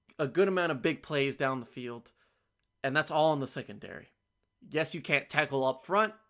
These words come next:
and now you can't cover the big plays down the field. Where are you right now? Where are you right now as, as a football team? Because this defense is not hot boys right now. This team,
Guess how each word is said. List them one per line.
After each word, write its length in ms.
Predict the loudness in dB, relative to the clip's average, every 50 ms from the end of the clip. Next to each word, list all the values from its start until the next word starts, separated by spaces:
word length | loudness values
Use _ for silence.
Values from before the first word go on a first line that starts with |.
| _
and 160 | -8 -6 -4
now 160 | -2 -2 -2 -2
you 140 | -4 -6
can't 360 | -6 -8 -8 -8 -8 -10 -12 -16 _ _ _ _ _ _ _ _ _ _ _ _ _ _ _ _
cover 260 | -4 -4 -2 -2 -2 -4
the 100 | -4 -2
big 220 | 0 -2 -2 -2
plays 300 | -2 -4 -4 -4 -2 -2
down 240 | -2 -2 -2 -2 -6
the 40 | -8
field. 400 | -6 -4 0 0 0 0 -2 _ _ _ _ _ _ _ _ _ _ _ _
Where 280 | -8 -4 0 2 4 6
are 140 | 6 6 4
you 160 | 2 0 0
right 200 | 0 0 0 -2
now? 220 | -6 -8 -10 -10 -12 _ _ _ _ -20 -20 -20 _ _ _ _ _ _ _ _ _ _ _ _ -12 -12 -12 -12 -14 -20 -20 -20 -20 -20 _ _ _ _ _ _
Where 220 | 0 2 4 6 6
are 100 | 6 4
you 140 | 2 0
right 220 | 0 0 0 0 0
now 280 | 0 0 0 0 -2
as, 260 | 0 0 0 0 0 0
as 160 | -2 -4 -4
a 40 | -6
football 300 | -10 -10 -10 -8 -10 -10
team? 200 | -8 -10 -10 -8
Because 200 | -6 -6 -4 -2
this 160 | -2 -2 -2
defense 380 | -2 -4 -4 -4 -4 -6 -6
is 80 | -4 -2
not 180 | -2 -2 0 0
hot 240 | 0 0 0 0
boys 220 | -2 -6 -6 -6 -6
right 120 | -8 -8
now. 120 | -6 -6 -6
This 160 | -6 -8 -10
team, 400 | -8 -8 -6 -6 -4 -6 -6